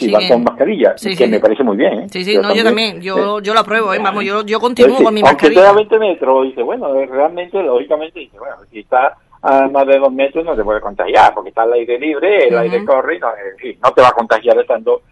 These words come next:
Speaker 2: a más de metro y medio o dos metros. Sin embargo, la gente se la lleva, porque ya se han habituado, no va a estar subiendo, bajando, subiendo, bajando la mascarilla cada vez que se cruce con nadie. Que tampoco al cruzarse con nadie lo va a contaminar, porque hace tan poco tiempo,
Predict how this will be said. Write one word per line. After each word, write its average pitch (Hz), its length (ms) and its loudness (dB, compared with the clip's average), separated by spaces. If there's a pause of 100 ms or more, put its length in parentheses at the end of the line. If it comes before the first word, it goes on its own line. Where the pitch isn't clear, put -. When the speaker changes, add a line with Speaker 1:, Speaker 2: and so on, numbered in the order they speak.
(120)
Speaker 2:
a 123 80 -14
más 117 160 -4
de 120 80 0
metro 120 220 -6
y 117 40 -8
medio 113 260 -6
o - 20 -2
dos 104 120 -4
metros. 101 240 -12 (220)
Sin - 80 0
embargo, 214 240 4
la 196 120 4
gente 202 220 -10
se 190 140 -4
la 202 80 -4
lleva, 196 220 0
porque 113 160 -4
ya 139 120 -4
se - 80 -10
han 160 60 -2
habituado, 175 440 4
no 156 80 -2
va 147 40 2
a - 40 2
estar - 180 -4 (180)
subiendo, 160 480 2
bajando, 156 340 2
subiendo, 156 320 -10
bajando 151 280 0
la 156 60 -2
mascarilla 147 420 -4
cada 143 180 4
vez 139 120 -4
que 131 100 -8
se 123 80 -14
cruce 123 260 -14
con 117 120 -10
nadie. 101 280 -10 (260)
Que - 80 -2
tampoco - 380 2
al 190 120 4
cruzarse 185 460 2
con 165 140 -8
nadie 170 220 -4
lo 143 120 -2
va 143 60 4
a 143 60 0
contaminar, 160 400 -4
porque 120 160 -6
hace 151 120 -8
tan 147 140 -8
poco 151 240 -4
tiempo, 180 380 -6